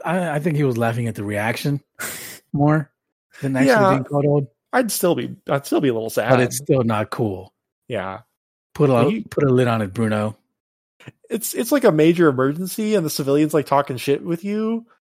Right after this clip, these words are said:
Speaker 2: Uh, Bruno and Henry should both be like, "Listen, you shut the fuck up, kid. Don't, don't, don't talk to my, my lead communications officer that way."
Speaker 1: We'll throw you back out there. We don't need you.
Speaker 2: Mm-hmm.
Speaker 1: Uh, in the, uh,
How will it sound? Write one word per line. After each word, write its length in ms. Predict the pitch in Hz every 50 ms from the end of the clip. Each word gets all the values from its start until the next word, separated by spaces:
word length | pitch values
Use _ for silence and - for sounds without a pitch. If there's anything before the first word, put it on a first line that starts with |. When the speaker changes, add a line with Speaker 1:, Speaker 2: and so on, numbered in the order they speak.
| _ _ -
Speaker 2:
Uh, 200 | - 135 131 131
Bruno 680 | 123 120 131 143 165 170 165 151 143 139 139 135 127 123
and 280 | - 127 135 190 180
Henry 380 | 127 113 107 104 101 95 92 98
should 160 | 101 - 110
both 160 | 101 98 92
be 80 | - 107
like, 160 | 90 92 92
"Listen, 240 | 101 101 95 - 104
you 60 | 101 104
shut 160 | - 113 95
the 80 | 98
fuck 220 | 92 - 104 101 -
up, 160 | - - -
kid. 320 | - 110 98 104 - 135 127 _ _ _ _ _ _ _ -
Don't, 200 | - 107 101 - -
don't, 240 | 110 110 110 -
don't 140 | - 131 131
talk 240 | 123 131 123 120 -
to 60 | 139 120
my, 240 | 113 104 104 104
my 160 | 104 107 107 107
lead 200 | 104 107 104 -
communications 480 | - 113 101 95 95 104 101 95 104 104
officer 520 | 95 92 98 95 98 110 95 95 95 95
that 180 | 98 92 92 98
way." 340 | 98 104 110 113 123 - _ _ _ _ _ _ _ _ _ _ _ _ _ _ _ _ _ _ _ _ _
Speaker 1:
We'll 80 | - 117
throw 140 | - 131 127
you 120 | 117 110
back 240 | 104 117 107 - -
out 180 | 117 117 117
there. 260 | - 113 98 92 87 - -
We 60 | 135
don't 100 | 147 131
need 180 | 113 110 104 98
you. 160 | 117 123 135 190 _ _ -
Speaker 2:
Mm-hmm. 160 | 120 156 247 - -
Speaker 1:
Uh, 180 | 151 127 131 139 143
in 200 | 143 139 139 131
the, 340 | 123 131 127 127 123 120 117
uh, 220 | 113 107 98 92